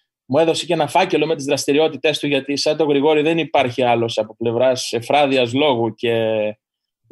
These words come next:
και προετοιμασίας. Δεν υπάρχει άλλος άνθρωπος τέτοιος στον ψαλτικό χώρο. Πιο οργανωμένο άνθρωπο δεν νομίζω να έχω συναντήσει και με έστειλε όντως. Και έκτοτε βέβαια γνωριστήκαμε και μάλιστα όταν είχε γίνει και το πρώτο συνέδριο του Action Esteem το δύο χιλιάδες έξι,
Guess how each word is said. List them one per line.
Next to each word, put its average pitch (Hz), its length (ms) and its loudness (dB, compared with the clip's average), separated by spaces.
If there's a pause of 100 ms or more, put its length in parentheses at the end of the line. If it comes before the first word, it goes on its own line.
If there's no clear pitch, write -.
και 113 300 -2 (1400)
προετοιμασίας. 127 760 0
Δεν 165 140 0
υπάρχει 113 460 -2
άλλος 104 340 -2
άνθρωπος 101 400 -8
τέτοιος 120 300 -6
στον 113 180 -6
ψαλτικό 104 460 -4
χώρο. 123 600 0
Πιο - 160 -2
οργανωμένο 143 460 2
άνθρωπο 151 300 -2
δεν 151 140 -2
νομίζω 139 240 -2
να 127 80 0
έχω 120 120 -2
συναντήσει 131 520 -4
και 165 200 -2
με 180 120 0
έστειλε 180 340 -2
όντως. 202 520 -2 (600)
Και 190 120 -2
έκτοτε 202 340 -2
βέβαια 226 280 0
γνωριστήκαμε 208 720 0
και 185 680 2
μάλιστα 185 340 0
όταν 180 280 0
είχε 185 200 -2
γίνει 180 280 -2
και 156 260 -2
το 151 120 -6
πρώτο 170 220 -4
συνέδριο 156 380 -2
του 143 60 -2
Action 143 220 -4
Esteem 131 300 -8
το 147 80 -4
δύο 147 100 -4
χιλιάδες 135 340 -4
έξι, 208 340 -8